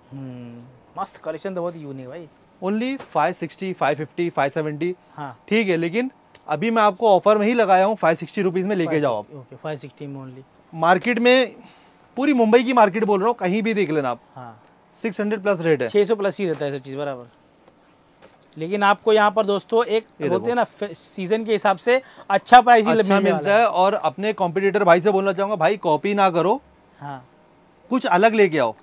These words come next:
Speaker 1: अलग माल लाओ,
Speaker 2: ये
Speaker 1: बराबर।
Speaker 2: चीज़ मैं बेच रहा हूँ।
Speaker 1: हाँ।
Speaker 2: किसी और चीज़ से मेहनत करोगे तो आपका भी भला होगा।
Speaker 1: हम्म, होगा, बराबर। देखिए, ये पूरी,
Speaker 2: ये देखिए।
Speaker 1: ये पूरी वैरायटी यहाँ पर आपको दोस्तों अच्छे रेट पे जिलानी गारमेंट में आपको दोस्तों अवेलेबल हो जाएगी।
Speaker 2: ये देखिए।
Speaker 1: और जो भी काम होगा वो होगा होलसेल में।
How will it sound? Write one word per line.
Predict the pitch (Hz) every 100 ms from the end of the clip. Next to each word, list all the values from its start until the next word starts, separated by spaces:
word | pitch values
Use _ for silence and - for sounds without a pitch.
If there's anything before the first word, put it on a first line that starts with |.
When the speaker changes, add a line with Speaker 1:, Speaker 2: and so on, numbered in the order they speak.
| -
Speaker 1:
अलग | 151 151
माल | 139 127
लाओ, | 123 127
Speaker 2:
ये |
Speaker 1:
बराबर। | 240
Speaker 2:
चीज़ | - 254
मैं | 262
बेच | 220 214
रहा | 226
हूँ। | 143 110 - _ _ -
Speaker 1:
हाँ। | 139 123 - _
Speaker 2:
किसी | 214 247
और | 233 233
चीज़ | 247
से | 254
मेहनत | 226 226 233
करोगे | 247 247 269
तो |
आपका | 233 214 233
भी | 240
भला | 185 175
होगा। | 139 120
Speaker 1:
हम्म, | 165 170 165
होगा, | 147 147 135
बराबर। | 135 135 135
देखिए, | 160 143
ये | 165
पूरी, | 196 202
Speaker 2:
ये | 165
देखिए। | 156 127
Speaker 1:
ये | 123
पूरी | 180 226 247
वैरायटी | 233 226 226
यहाँ | 226 226
पर | 233
आपको | 220 226
दोस्तों | 214 208 247
अच्छे | 214 190 - 240
रेट | 196 208 226
पे | 233 240 - - _
जिलानी | 151 202 214 233
गारमेंट | 220 220 226
में | 226
आपको | 220 220 233
दोस्तों | 226 202 254
अवेलेबल | 190 185 214 214 226
हो | 185
जाएगी। | 208 220 214 196
Speaker 2:
ये | 277
देखिए। | 139 107 117
Speaker 1:
और | 196
जो | 180 226
भी | 269
काम | 262 254
होगा | 254 254
वो | 254
होगा | 247
होलसेल | 254 220 220 262 247
में। | 269